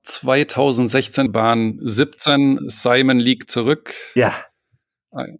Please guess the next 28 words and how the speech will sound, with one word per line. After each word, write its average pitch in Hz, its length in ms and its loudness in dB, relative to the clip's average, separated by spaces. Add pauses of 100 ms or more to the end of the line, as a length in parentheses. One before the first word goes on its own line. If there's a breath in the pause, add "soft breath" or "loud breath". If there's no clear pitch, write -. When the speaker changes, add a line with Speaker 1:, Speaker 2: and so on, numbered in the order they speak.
Speaker 1:
ja. 117 100 0
Speaker 2:
Und 127 80 4
ich 127 160 2
war 127 140 4
auch 123 80 2
sein 117 180 2
Caddy, 117 420 0
weißt 104 220 2
du, 123 60 0
und 117 80 0
ich - 160 -2
war 113 160 4
genau, 127 640 4
was - 500 0
zwischen 127 360 0
uns 110 280 2
abgegangen 123 580 0
ist 120 240 4
und 107 220 0
wie 120 100 2
er 117 140 4
sich 101 200 -4
fühlte 131 520 2
und 104 200 0
wie 110 240 2
ich 151 140 -2
mich 147 220 -6
fühlte. 139 560 2